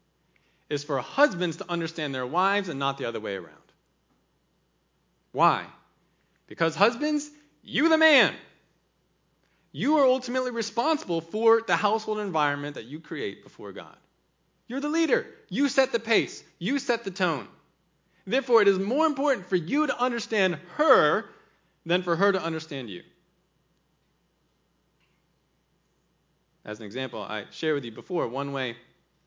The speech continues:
I had to grow in understanding my wife, that when she would make statements to me like, "Dave, I'm cold," or,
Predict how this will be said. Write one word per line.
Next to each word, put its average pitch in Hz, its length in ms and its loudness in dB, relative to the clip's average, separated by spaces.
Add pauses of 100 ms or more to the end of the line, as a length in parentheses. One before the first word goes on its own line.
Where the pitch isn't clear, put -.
(460)
I 175 140 4
had 233 160 -4
to 175 80 -6
grow 120 260 -2
in 120 120 -6
understanding 117 560 -8
my 101 180 -8
wife, 98 320 -6 (1300)
that 160 200 -2
when 156 140 -2
she 202 160 -4
would 196 120 2
make 175 180 0
statements 175 420 0
to 175 100 -8
me 170 160 0
like, 160 240 0 (400)
"Dave, 131 320 -2
I'm 113 160 -10
cold," 143 400 -6 (320)
or, 120 300 -4